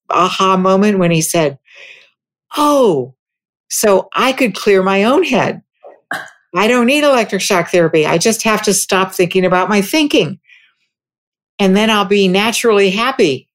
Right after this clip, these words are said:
Is that what you're saying?" And I said, "Yeah, that's it." And he said,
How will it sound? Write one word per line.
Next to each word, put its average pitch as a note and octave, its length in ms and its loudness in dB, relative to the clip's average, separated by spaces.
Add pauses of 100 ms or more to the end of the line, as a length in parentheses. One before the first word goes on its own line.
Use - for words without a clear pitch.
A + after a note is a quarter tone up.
(100)
Is F3+ 140 0
that G3 120 2
what G#3 140 0
you're A3 80 2
saying?" B3 500 0 (460)
And F3 100 2
I F3+ 120 2
said, E3+ 420 0
"Yeah, A#3 320 -2 (560)
that's F3+ 240 -2
it." A3 220 -2 (840)
And D#3+ 80 0
he G3+ 100 4
said, G3+ 300 -2